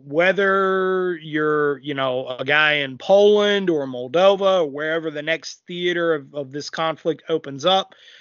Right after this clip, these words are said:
or, you know, it's, it's the United States in some, uh, protracted future where, you know, we're having to, to fight off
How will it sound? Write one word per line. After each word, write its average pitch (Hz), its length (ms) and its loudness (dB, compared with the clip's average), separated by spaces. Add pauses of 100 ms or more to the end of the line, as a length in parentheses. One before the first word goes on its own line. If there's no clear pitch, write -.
(200)
or, 175 360 4
you 160 160 -2
know, 147 460 0 (280)
it's, 156 280 -8
it's 165 220 -6
the 170 60 -6
United 165 460 0
States - 760 -6
in 160 180 -14
some, 147 680 -10
uh, 139 240 -8
protracted 160 840 -2
future 175 480 -4
where, 139 520 -6 (340)
you 139 80 -10
know, 139 140 -4
we're 123 120 -6
having 147 240 -2
to, 135 220 -6 (140)
to 127 360 -4 (320)
fight 160 240 2
off 151 500 0